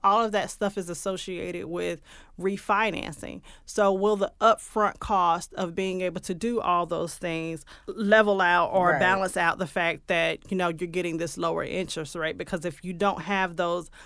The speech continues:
Speaker 1: upfront costs to be able to do it, then even though the interest rate, you know, you might not be able to take advantage of the lower interest rate.
Speaker 2: Got you.
Speaker 1: As far as credit cards, of course, it's not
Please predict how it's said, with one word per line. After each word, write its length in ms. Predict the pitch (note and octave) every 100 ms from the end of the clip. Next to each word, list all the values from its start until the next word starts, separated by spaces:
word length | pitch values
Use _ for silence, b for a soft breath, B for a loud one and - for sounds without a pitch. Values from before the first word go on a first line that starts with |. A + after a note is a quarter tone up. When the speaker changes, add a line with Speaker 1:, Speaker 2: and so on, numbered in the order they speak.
| B B
Speaker 1:
upfront 480 | G#3 G#3 - G3 F3+
costs 340 | - A3 G3+ -
to 60 |
be 100 | E3+
able 120 | E3+ E3
to 120 | E3
do 220 | G3+ G3
it, 120 | F3
then 260 | E3 F3 E3+
even 280 | - G3 F#3
though 160 | F3+ E3+
the 160 | D#3+
interest 320 | - F3 E3 -
rate, 240 | E3+ -
you 140 | G#3
know, 100 | G#3+
you 140 | F3 G3+
might 160 | G#3
not 120 | F3+ F3
be 60 |
able 100 | F3+
to 60 | E3
take 160 | F#3+
advantage 400 | E3+ D#3 D#3+ D3+
of 140 | D#3 -
the 80 | D#3+
lower 260 | - -
interest 380 | - - D3 D3
rate. 300 | - - - -
Speaker 2:
Got 340 | D3 C#3 C3
you. 260 | C#3 B2+ B2+ - _ -
Speaker 1:
As 120 | F3+ -
far 160 | A3
as 120 | F#3
credit 280 | - F#4+ A4
cards, 540 | - A#3+ G#3+ G3 G3+ G3+
of 160 | G#3
course, 380 | - A3 G#3+ G#3+
it's 200 | G#3 G3+
not 440 | G#3 G#3+ G3+ F#3+